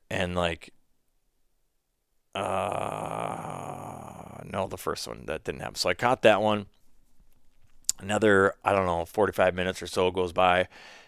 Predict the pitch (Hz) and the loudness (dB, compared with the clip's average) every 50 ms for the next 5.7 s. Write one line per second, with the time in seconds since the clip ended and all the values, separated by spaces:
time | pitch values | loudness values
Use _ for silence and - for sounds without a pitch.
0 | _ _ _ - 98 92 92 90 90 90 90 87 85 87 85 - _ _ _ _ | _ _ _ -4 -2 -2 0 -2 -2 -4 -4 -6 -10 -12 -14 -16 _ _ _ _
1 | - 95 95 87 87 90 95 92 90 92 92 90 92 - - - 92 92 90 90 | -6 -6 -4 -4 -2 -2 -2 -2 0 0 0 0 0 -2 -6 -8 -8 -6 -6 -10
2 | 90 87 95 95 95 92 92 92 95 _ _ _ _ _ _ _ _ - 64 58 | -10 -6 -4 -2 -2 -2 -2 -6 -10 _ _ _ _ _ _ _ _ -12 -12 -12
3 | 50 - - _ - - - 95 92 95 98 98 101 - - - - _ _ - | -12 -14 -18 _ -12 -8 -6 -4 2 4 4 4 4 2 -4 -18 -20 _ _ -20
4 | - - - - _ _ _ - 101 95 101 - - _ - - _ - - 104 | -20 -20 -20 -20 _ _ _ 0 0 2 2 -2 -4 _ -20 -20 _ -4 -4 -4
5 | - - 95 101 101 98 - _ _ 123 123 113 92 92 | -4 -2 0 2 2 0 0 _ _ 6 6 6 4 0